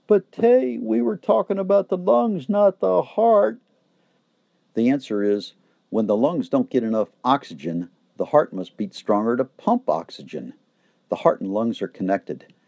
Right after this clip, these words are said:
That's why we have to practice breathing more deeply and gently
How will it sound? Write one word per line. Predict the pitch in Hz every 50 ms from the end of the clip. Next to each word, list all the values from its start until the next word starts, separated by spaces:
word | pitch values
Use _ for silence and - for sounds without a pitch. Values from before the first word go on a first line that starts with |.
| _ _ _ _ _
That's | - 139 - -
why | 143 143
we | 135 127 127 117
have | 117 131 127
to | -
practice | 127 - - 123 123 123 - - 101 -
breathing | _ - 120 123 107 98 92 90
more | 92 92 87
deeply | 80 - - 110 120 131 - 135 135 139 143 - -
and | - - 82 -
gently | - - 120 - - - 80 85 90 -